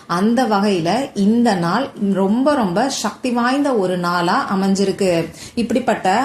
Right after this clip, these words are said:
அதிசக்தி வாய்ந்த நாள்ல செய்ய வேண்டிய ஒரு அற்புதமான பரிகாரத்தை பத்தி ஏற்கனவே ஒரு வீடியோ நான் உங்களுக்கு கொடுத்திருக்கேன்.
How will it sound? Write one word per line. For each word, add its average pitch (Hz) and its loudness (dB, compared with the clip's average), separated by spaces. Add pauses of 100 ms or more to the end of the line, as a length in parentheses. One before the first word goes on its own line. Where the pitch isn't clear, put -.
(120)
அதிசக்தி 220 -2
வாய்ந்த 285 2
நாள்ல 240 0
செய்ய 226 0
வேண்டிய 214 0 (260)
ஒரு 202 2
அற்புதமான 277 0
பரிகாரத்தை 208 0
பத்தி 247 -2
ஏற்கனவே 240 0
ஒரு 202 0
வீடியோ 196 0
நான் 214 0
உங்களுக்கு 175 -2
கொடுத்திருக்கேன். 180 -2